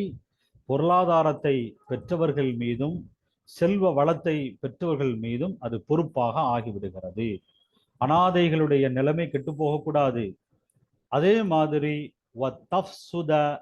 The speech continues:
தர்பியத்துஹும், அனாதைகளின் வளர்ப்பும் கெட்டு போய்விடக்கூடாது. இந்த ஹும்முடைய அமீர் எல்லாமே அனாதைகள் தான். கெட்டு போகாம, அப்படி கெட்டு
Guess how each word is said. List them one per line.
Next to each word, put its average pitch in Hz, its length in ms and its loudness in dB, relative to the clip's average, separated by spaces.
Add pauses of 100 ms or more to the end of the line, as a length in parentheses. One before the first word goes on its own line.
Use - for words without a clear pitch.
(220)
தர்பியத்துஹும், 147 840 -4 (640)
அனாதைகளின் 165 960 2 (100)
வளர்ப்பும் 185 640 0
கெட்டு 151 220 -6
போய்விடக்கூடாது. 117 720 -2 (100)
இந்த 123 180 -4
ஹும்முடைய 160 500 0
அமீர் 135 240 0
எல்லாமே 135 360 0 (180)
அனாதைகள் 113 580 -6
தான். 80 140 -20 (1700)
கெட்டு 165 280 0
போகாம, 143 460 2
அப்படி 151 340 2
கெட்டு 160 300 -2